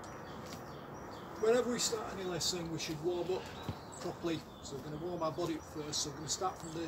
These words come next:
the top downwards. Okay, so we're gonna put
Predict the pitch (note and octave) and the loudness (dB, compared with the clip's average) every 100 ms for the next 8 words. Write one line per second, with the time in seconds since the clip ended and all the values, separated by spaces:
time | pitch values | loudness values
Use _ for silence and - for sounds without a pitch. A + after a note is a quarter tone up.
0 | D3+ D3 - G#3 - D3+ C#3 B2+ A2+ - | -4 -2 2 2 2 -4 -4 -4 -2 -2
1 | - - - - D#3 E3 - - - - | -2 -8 -10 -6 -2 -2 -4 -10 -10 -6
2 | - E3+ E3 F3 D3+ A#3 G#3 - - | 0 2 2 0 0 6 6 8 4